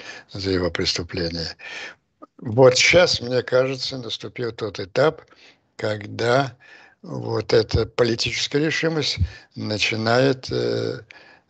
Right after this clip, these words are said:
трансформироваться и в конкретно, в конкретно, в конкретно военную. Очень важна передача, э, Patriots.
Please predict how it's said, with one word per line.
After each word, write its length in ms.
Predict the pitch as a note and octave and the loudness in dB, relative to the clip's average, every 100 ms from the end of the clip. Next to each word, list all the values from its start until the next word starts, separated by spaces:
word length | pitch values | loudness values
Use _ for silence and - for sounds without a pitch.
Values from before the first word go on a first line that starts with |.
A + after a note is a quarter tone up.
| - _ _ | -20 _ _
трансформироваться 1000 | - A2 G#2+ B2+ G#2+ A#2 B2 B2+ A#2 - | 0 2 2 2 2 2 2 2 2 0
и 40 | G#2+ | 0
в 60 | |
конкретно, 760 | - G#2+ G#2 G#2+ A2 - A2 - | -2 -4 -2 -4 -4 -4 -8 -8
в 60 | - | -6
конкретно, 720 | G#2+ G2+ A2 G#2+ G#2 A2 G#2 - - - | -6 -4 -4 -4 -4 -8 -8 -12 -20 -20
в 80 | - | -14
конкретно 520 | - G2+ G#2 G#2+ A2+ | -6 -6 -2 -2 0
военную. 680 | G#2+ A2+ G#2 F#2+ F2+ F#2 F#2 _ - - - | 4 4 4 2 -4 -8 -10 _ -20 -14 2
Очень 360 | C#3 - D3+ | 4 6 6
важна 500 | C3+ D3+ C3 C#3 B2+ | 6 6 4 2 -2
передача, 800 | B2+ C3 A#2 A2+ B2+ A#2 B2 A2+ G#2 - - - _ - | -2 -4 -4 2 2 2 -6 -8 -12 -20 -20 -20 _ -14
э, 360 | A#2+ A2 A1+ C3 | -8 -6 -6 -6
Patriots. 640 | - G2+ - F#2 F2+ - - | 0 2 2 0 -4 -8 -8